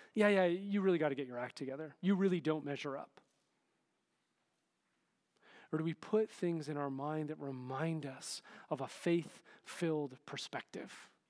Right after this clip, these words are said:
so that when these hard moments come, the Bible flows out of us, grounding us in the goodness of God, the love of God,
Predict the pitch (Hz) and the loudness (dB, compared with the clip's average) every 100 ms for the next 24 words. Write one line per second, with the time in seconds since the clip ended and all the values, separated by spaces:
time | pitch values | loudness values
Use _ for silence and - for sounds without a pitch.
0 | _ _ _ _ _ _ - - - - | _ _ _ _ _ _ -20 -8 -4 0
1 | 214 240 220 180 131 - _ _ _ - | 4 4 6 4 4 -4 _ _ _ 0
2 | 165 170 160 - 170 165 156 156 151 131 | 2 2 0 2 2 2 0 -2 -2 -6
3 | - 170 165 123 123 _ _ _ _ _ | -8 -4 -4 -6 -12 _ _ _ _ _
4 | _ _ - - 143 151 147 139 - 147 | _ _ -16 -8 -2 0 0 -4 -8 -8
5 | 135 127 - - _ _ - 143 131 - | -8 -8 -12 -14 _ _ -8 -8 -8 -12
6 | 98 - - - _ _ _ _ _ _ | -14 -14 -14 -16 _ _ _ _ _ _
7 | _ _ - 135 - 151 196 202 175 139 | _ _ -12 -8 -2 2 2 2 0 -4
8 | 127 - 143 127 117 127 165 156 147 - | -8 -8 -8 -8 -8 -2 0 0 -4 -6
9 | 123 80 82 - - _ _ _ _ _ | -8 -8 -8 -10 -20 _ _ _ _ _
10 | _ _ - 139 135 151 160 143 123 85 | _ _ -6 -6 -4 -2 -2 -4 -10 -10
11 | - - | -10 -12